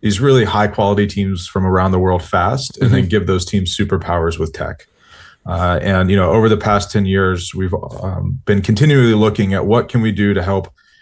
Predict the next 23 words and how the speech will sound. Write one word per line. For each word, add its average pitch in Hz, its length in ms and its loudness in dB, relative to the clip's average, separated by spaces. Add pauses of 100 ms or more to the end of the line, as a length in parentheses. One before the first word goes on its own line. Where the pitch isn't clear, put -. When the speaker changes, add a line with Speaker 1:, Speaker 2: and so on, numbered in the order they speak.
(160)
Speaker 1:
developers, 95 840 0
uh, 92 220 -2
be 87 160 0
more 101 160 2
successful? 120 640 0
What 95 140 -2
can - 100 -4
we 98 80 0
do 98 220 0
to 92 80 0
make 90 320 -2 (480)
software 104 400 0
development 95 440 0
teams 92 300 -4
more 92 160 0
predictable? 135 880 0 (420)
Uh, 90 340 0
and 92 80 0
have 98 140 0
always 113 240 2
kind 107 180 -2
of 92 80 -2
approached, - 560 -4